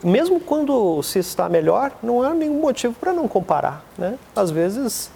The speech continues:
fica ainda melhor. Eu gosto muito disso, eu acho que a Atricom é um agente disso e sou um entusiasta dessa, dessa, desse painel de tribunais que a gente tem no Brasil. A gente tá numa situação de ter diversos tribunais com diversas problemáticas diversas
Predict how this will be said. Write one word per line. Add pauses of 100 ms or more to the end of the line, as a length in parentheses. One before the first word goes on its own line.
(240)
fica
ainda
melhor. (680)
Eu
gosto
muito
disso,
eu
acho
que
a
Atricom
é
um
agente
disso
e
sou
um
entusiasta
dessa, (260)
dessa, (200)
desse
painel
de
tribunais
que
a
gente
tem
no
Brasil.
A
gente
tá
numa
situação
de
ter (300)
diversos
tribunais
com
diversas
problemáticas
diversas